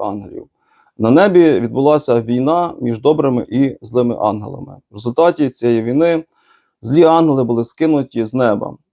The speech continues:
Про цю трагедію, яка сталася на небі, ми дізнаємося з откровення святого апостола, євангелиста Йоанна Богослова. Знову ж таки, подивимося у книгу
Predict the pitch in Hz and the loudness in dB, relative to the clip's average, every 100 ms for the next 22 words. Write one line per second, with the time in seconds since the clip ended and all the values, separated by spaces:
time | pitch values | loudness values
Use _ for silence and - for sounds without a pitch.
0 | _ 120 - - 120 185 - 156 165 165 | _ -18 -4 0 2 2 2 4 4 4
1 | 147 139 123 117 113 _ _ _ _ - | 4 4 4 0 -6 _ _ _ _ -10
2 | 107 123 131 135 131 127 117 127 156 147 | -4 -2 0 2 2 0 0 2 2 2
3 | 123 113 - 120 120 117 120 143 156 143 | 0 -4 -6 -2 -2 0 2 2 2 0
4 | - 110 113 - 117 117 151 147 127 113 | -2 -6 -8 -6 0 2 4 4 2 -4
5 | _ _ _ - 113 143 135 123 131 151 | _ _ _ -10 -2 2 4 2 2 2
6 | 160 143 131 123 123 - _ 107 110 107 | 2 -2 0 0 -2 -12 _ -8 -4 0
7 | 135 143 - 127 123 - - 117 127 120 | 0 0 0 0 0 -8 -4 -2 0 -2
8 | 113 117 123 139 113 - - _ _ _ | -2 -4 -2 0 2 2 -2 _ _ _
9 | _ 127 160 156 131 - 131 123 117 - | _ 2 2 2 -2 0 2 2 -4 -10
10 | 113 143 147 135 131 120 - 120 143 147 | 0 4 4 2 0 -2 0 2 2 0
11 | 135 _ _ _ _ _ _ _ - 117 | -6 _ _ _ _ _ _ _ -4 2
12 | 131 131 117 | 2 2 0